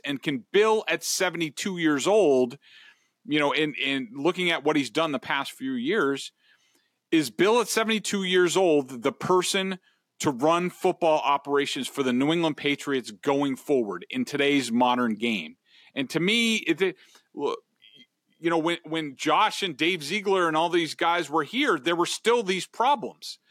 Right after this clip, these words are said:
And so I don't think that solves any of the problems, other than it, it makes it comfortable for people who are warm for the nostalgia look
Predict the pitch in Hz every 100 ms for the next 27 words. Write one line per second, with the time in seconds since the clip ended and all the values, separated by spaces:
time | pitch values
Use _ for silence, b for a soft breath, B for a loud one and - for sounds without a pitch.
0 | b b - 165 170 - 185 175 - 160
1 | 247 247 214 208 - 175 - 196 175 160
2 | - 165 214 214 175 151 151 - 214 254
3 | 143 - - 170 185 160 156 151 147 b
4 | b b b - 175 - _ 160 151 175
5 | 196 180 - - 190 - 170 165 - -
6 | 151 165 165 160 147 139 143 135 127 117
7 | 135 160 156 139 - 135 127 120 - 147
8 | 135 135 117 95 - b b b 120 139
9 | 123